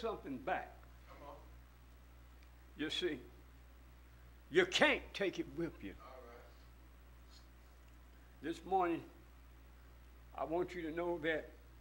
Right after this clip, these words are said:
Speaker 1: we're living in the last days, America.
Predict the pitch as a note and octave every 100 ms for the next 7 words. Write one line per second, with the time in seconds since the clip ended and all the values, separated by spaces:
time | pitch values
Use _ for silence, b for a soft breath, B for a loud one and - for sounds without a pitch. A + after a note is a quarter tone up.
0 | - - - - - - C#3 F3 E3 F3+
1 | F3+ F3 E3 F3 F#3 F#3 F3+ - F#3+ F#3
2 | D#3+ D3+ E3 E3 D#3